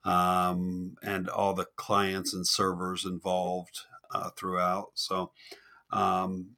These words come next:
it's fine to have all that stuff. It, I, I put the documents together, I answered all the questions, and then I ran it by our lead developer just to make sure that I hadn't missed anything. And he's like, "No, this looks fine.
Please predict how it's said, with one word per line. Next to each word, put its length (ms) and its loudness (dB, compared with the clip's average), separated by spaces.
it's 160 2
fine 300 8
to 60 2
have 240 6
all 120 4
that 200 2
stuff. 460 2
It, 400 0
I, 400 8
I 260 4
put 200 10
the 60 2
documents 600 8
together, 400 6
I 60 6
answered 340 4
all 100 6
the 80 2
questions, 580 4
and 120 4
then 100 4
I 60 4
ran 300 4
it 120 -2
by 140 4
our 180 2
lead 400 0
developer 580 2
just 260 0
to 40 -4
make 220 0
sure 320 0
that 160 -2
I 100 2
hadn't 320 -6
missed 260 -2
anything. 520 -6
And 80 -4
he's 160 -4
like, 160 -4
"No, 180 2
this 220 -2
looks 200 -6
fine. 460 0